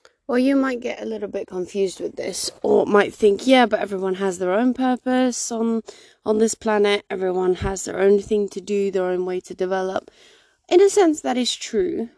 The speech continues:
but what I wanna do is kind of go deep. <laughs> I'm going a bit deeper with you today. And what I wanna talk about is <clears throat> how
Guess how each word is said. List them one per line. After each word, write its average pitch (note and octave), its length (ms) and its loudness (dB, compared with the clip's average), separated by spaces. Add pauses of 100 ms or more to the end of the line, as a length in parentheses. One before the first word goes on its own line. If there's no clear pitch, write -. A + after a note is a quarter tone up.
(240)
but A3 180 0
what A3+ 220 -6
I G#3+ 160 -2
wanna G3+ 260 2
do F#3 420 2
is F#3+ 220 -8
kind F3+ 320 -4
of E3+ 140 -10
go F3 320 -6 (100)
deep. F3 340 -6 (140)
<laughs> - 160 -20
I'm - 880 -2
going E3+ 220 6
a E3 60 2
bit F#3 180 0
deeper F#3+ 300 2
with E3 160 2
you E3 180 2
today. E3 400 -6 (1160)
And A3+ 200 6
what C4+ 140 4
I C4 60 2
wanna B3+ 340 2
talk B3+ 320 0
about F3 400 -4
is G3 420 4 (120)
<clears throat> B3+ 400 8 (840)
how G#3 540 -2